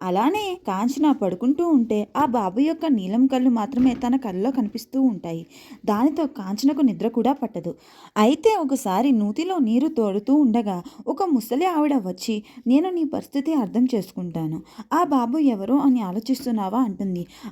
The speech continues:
అంతే, కాంచనకు ఏమీ అర్థం కాదు. "నేను ఆ బాబు గురించి ఎవరికీ చెప్పలేదు,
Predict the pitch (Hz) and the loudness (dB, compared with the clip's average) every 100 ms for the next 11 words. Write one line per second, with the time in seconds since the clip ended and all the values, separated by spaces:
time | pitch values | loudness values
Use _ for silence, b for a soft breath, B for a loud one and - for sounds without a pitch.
0 | 226 233 240 320 269 226 226 262 359 370 | 0 0 2 0 0 -2 -2 -2 -2 0
1 | 277 214 254 320 190 226 220 180 - 226 | 0 2 4 4 2 -2 -2 -4 -2 4
2 | 254 392 466 320 269 247 185 180 254 330 | 6 4 2 2 4 2 0 0 0 0
3 | 339 349 320 214 160 160 285 302 214 180 | -4 -4 -2 -2 -4 -6 -6 -4 -4 -2
4 | 170 156 | -2 -4